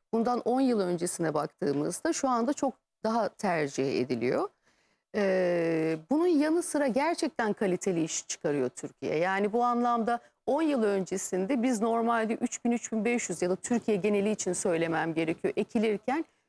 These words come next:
yurt dışında en fazla beş yüz, bin greft ekilebiliyordu. Yani Türkiye bu anlamda cesaretle onu söyleyebilirim ve kaliteli iş yap-, yaptığını söyleyebilirim.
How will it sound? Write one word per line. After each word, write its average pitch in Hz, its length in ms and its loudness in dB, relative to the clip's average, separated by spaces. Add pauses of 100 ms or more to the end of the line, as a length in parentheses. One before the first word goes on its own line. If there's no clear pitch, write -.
yurt 330 280 0
dışında 254 320 0
en 330 240 2
fazla 262 400 0
beş 302 260 0
yüz, 156 240 -2 (220)
bin 359 220 2
greft 226 360 0
ekilebiliyordu. 131 760 0
Yani 220 280 2
Türkiye 262 460 0
bu 262 100 2
anlamda 254 460 2
cesaretle 233 680 0
onu 220 140 0
söyleyebilirim 233 580 0 (400)
ve 214 60 0
kaliteli 247 560 0
iş - 180 -4
yap-, - 240 -4
yaptığını 147 440 -2
söyleyebilirim. 120 800 -2